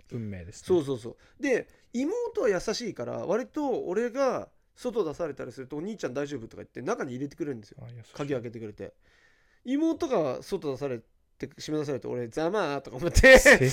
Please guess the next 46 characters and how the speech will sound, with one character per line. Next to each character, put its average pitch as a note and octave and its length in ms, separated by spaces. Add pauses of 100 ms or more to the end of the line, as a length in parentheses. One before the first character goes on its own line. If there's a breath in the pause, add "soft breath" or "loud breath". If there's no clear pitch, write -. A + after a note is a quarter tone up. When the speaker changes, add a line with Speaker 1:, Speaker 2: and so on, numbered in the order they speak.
Speaker 1:
格 C#3+ 460
悪 C#3+ 340
い。 - 40
Speaker 2:
<laughs> - 880
Speaker 1:
性 - 440
格 - 320
悪 C3+ 320
い。 D3+ 80
Speaker 2:
俺 F4 200
確 - 560
か、 - 220 (380 loud breath)
俺 D#4+ 180
確 - 280
か、 G#3+ 320 (180 loud breath)
全 F4+ 420
然 F4 280
ド E4+ 180
ア D4 80
と A#3 80
か E3+ 140
開 D#3+ 100
け、 G#3+ 400
鍵 A3+ 340
と - 80
か D#3 80
開 C#3+ 80
け G3+ 100
に G3+ 100
行 G3 80
か A3+ 100
な A3 80
く - 40
て、 - 120
そ C#4+ 160
れ F4 80
で F#4 60
怒 E4+ 140
ら E4 60
れ C4+ 60
た G3+ 60
こ F3 60
と D#3+ 60
あ - 40
る。 C#3+ 80 (480 loud breath)
親 A#3 200
に、 A3 220